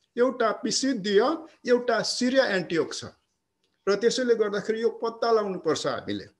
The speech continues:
होइन? जब त हामी अध्ययन गर्दै गर्दै जान्छौँ, अनि कुन ठाउँमा चाहिँ के के भयो भनेर पनि हामी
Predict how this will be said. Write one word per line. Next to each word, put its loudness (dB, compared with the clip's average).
होइन? -2
जब 0
त -4
हामी -2
अध्ययन -4
गर्दै 0
गर्दै 2
जान्छौँ, -4
अनि 2
कुन 2
ठाउँमा -2
चाहिँ 0
के -4
के 0
भयो 2
भनेर -2
पनि -2
हामी 0